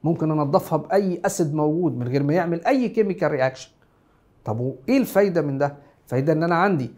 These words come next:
strong metal، weak metal. السترونج هيحل محل الويك in its compound. ملحوظة صغيرة، عندي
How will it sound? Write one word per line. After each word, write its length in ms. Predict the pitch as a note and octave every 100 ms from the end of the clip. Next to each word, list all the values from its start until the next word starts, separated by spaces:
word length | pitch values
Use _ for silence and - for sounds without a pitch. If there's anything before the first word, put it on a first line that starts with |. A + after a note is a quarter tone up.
| -
strong 420 | - - A3 C4 A#3
metal، 320 | B3+ B3+ B3+ B3 - - C#3
weak 360 | G3+ A3 G3 -
metal. 300 | D#3+ D#3 G2+ - _ _ -
السترونج 500 | A#2+ - F#3 C4 C4 - -
هيحل 500 | C3 B2+ - A3+ C#3+
محل 400 | A2+ - F#3 F#3+ - _ F3
الويك 540 | F3 F3 F#3 C#3+ - - -
in 380 | A#3 F#3 - -
its 240 | D3 C#3+ - C#3
compound. 560 | - C#3+ A#2 A2 - _ _ _ -
ملحوظة 400 | D3+ D3 C#4 C4
صغيرة، 440 | - F#3 E3+ A3 - - _ _ _ _ _ _ -
عندي 320 | A#2 C#3 B2+